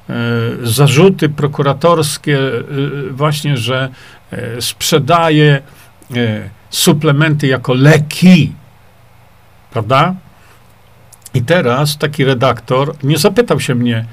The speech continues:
y, o wyjaśnienie, nie? Dlatego st-, sprawa jest, powtarzam, otwarta. Dlaczego nie zapytał się o wyjaśnienie?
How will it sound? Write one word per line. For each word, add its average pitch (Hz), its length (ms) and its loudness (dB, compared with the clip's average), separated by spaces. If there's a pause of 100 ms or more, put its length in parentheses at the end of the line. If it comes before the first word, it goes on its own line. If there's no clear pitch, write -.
(340)
y, 120 380 -2 (500)
o - 120 0
wyjaśnienie, 131 800 0 (360)
nie? 214 140 -6 (280)
Dlatego 185 320 -2
st-, - 280 -10
sprawa 240 640 0
jest, 151 220 -2 (120)
powtarzam, 175 540 -2
otwarta. 156 640 -4 (840)
Dlaczego 160 300 0
nie 277 100 -2
zapytał 233 340 -2
się 202 140 -2
o - 20 -4
wyjaśnienie? 175 580 0